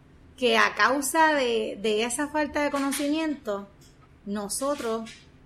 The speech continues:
y lo he visto, y es muy común, tenemos un problema de identidad, un problema de identidad bien fuerte, porque estamos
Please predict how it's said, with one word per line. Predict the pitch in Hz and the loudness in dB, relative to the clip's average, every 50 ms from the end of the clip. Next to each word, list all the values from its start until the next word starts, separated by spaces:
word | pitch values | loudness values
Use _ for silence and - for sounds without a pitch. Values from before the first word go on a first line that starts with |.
| _ _ - - - _ _ - - | _ _ -20 -20 -20 _ _ -16 -10
y | - 208 196 | -6 -4 -2
lo | 202 | -2
he | 196 | 0
visto, | 202 247 247 - - 233 214 202 - | -2 -4 -4 -6 -6 -8 -8 -6 -6
y | - 196 | -6 -6
es | 190 | -6
muy | 185 208 220 226 | -6 -6 -8 -8
común, | 226 233 233 233 233 220 | -8 -8 -8 -6 -8 -8
tenemos | 214 208 214 233 262 285 262 - - | -8 -8 -6 -4 -4 -4 -4 -6 -8
un | 208 202 202 | -10 -10 -8
problema | - 254 247 247 262 262 262 262 240 | -6 -4 -2 -2 0 0 -2 -2 -2
de | 226 | -2
identidad, | 208 196 190 185 185 180 - 156 156 160 160 160 - - _ - - - - - - - - - - 220 | -2 -2 -4 -4 -6 -8 -10 -10 -10 -10 -12 -16 -20 -20 _ -20 -20 -20 -18 -16 -14 -14 -14 -14 -10 -10
un | 214 | -8
problema | 202 226 220 226 240 254 262 254 254 | -6 -4 -2 -2 -2 0 0 -2 -2
de | 247 | -2
identidad | 247 240 233 240 240 240 233 | -4 -4 -4 -4 -4 -2 -2
bien | 208 202 208 202 | -4 -4 -6 -10
fuerte, | - - 180 160 165 165 165 - - - - - - - - - - - - - - - - | -12 -10 -10 -8 -8 -10 -12 -16 -18 -18 -16 -16 -18 -20 -20 -20 -20 -20 -20 -20 -20 -14 -6
porque | - 226 220 220 220 | -6 -4 -4 -4 -6
estamos | 220 - 220 196 208 240 269 | -6 -6 -6 -6 -4 -4 -4